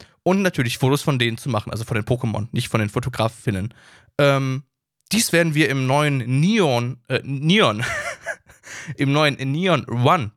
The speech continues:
tun. Das ist das, unser kugelrundes Gefährt, welches uns durch die verschiedenen Stages hier genannt,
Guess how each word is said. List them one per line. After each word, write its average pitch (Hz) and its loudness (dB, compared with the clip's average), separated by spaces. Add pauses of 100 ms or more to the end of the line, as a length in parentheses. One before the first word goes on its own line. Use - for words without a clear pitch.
tun. 107 -6
Das - -4
ist - -10
das, - -4 (440)
unser 113 0
kugelrundes 135 0
Gefährt, 147 0 (240)
welches 127 2
uns 123 -4
durch 117 -2
die - -8
verschiedenen 113 0 (240)
Stages 123 -2
hier 120 0
genannt, 113 -2